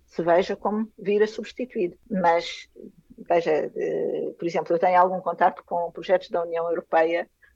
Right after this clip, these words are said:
para inovação. Há projetos, há ideias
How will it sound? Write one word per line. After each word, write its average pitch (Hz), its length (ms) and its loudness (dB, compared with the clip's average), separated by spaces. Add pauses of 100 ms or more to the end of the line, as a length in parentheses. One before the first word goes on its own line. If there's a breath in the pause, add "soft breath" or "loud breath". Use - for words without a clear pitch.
(100)
para 165 520 4
inovação. 175 640 -2 (340)
Há 247 100 -2
projetos, - 720 -4 (120)
há 240 180 2 (460 loud breath)
ideias 196 840 4